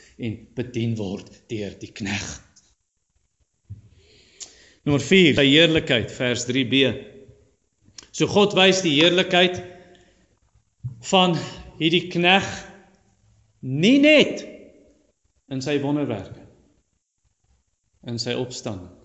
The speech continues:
in sy hemelvaart, waar hy op die troon sit en in sy wederkoms nie. Hy wys ook die heerlikheid van sy knegt, of God se heerlikheid in hierdie knegt, in die Messias, in Christus,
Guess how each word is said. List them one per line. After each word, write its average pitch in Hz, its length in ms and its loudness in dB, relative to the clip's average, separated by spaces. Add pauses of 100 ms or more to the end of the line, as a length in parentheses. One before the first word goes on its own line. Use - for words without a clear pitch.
(680)
in 107 120 -14
sy 110 140 -8
hemelvaart, 120 720 -8 (320)
waar 110 200 -10
hy 113 80 -6
op - 100 -14
die 110 100 -14
troon 131 280 -6
sit - 260 -12 (180)
en 104 200 -14
in 92 40 -14
sy 104 200 -14
wederkoms 131 640 -8
nie. - 80 -20 (280)
Hy 107 160 -12
wys 101 260 -14 (100)
ook 185 240 -4
die 131 180 -8
heerlikheid 135 580 -10
van 117 160 -16
sy 110 180 -12 (140)
knegt, 113 360 -14 (480)
of 117 140 -6 (140)
God 156 200 -4
se 151 80 -4
heerlikheid 127 480 -4 (120)
in 160 120 2
hierdie 139 280 0
knegt, 135 320 -4
in 147 120 0
die 139 80 2
Messias, 131 440 -2
in 143 120 -6
Christus, - 540 -8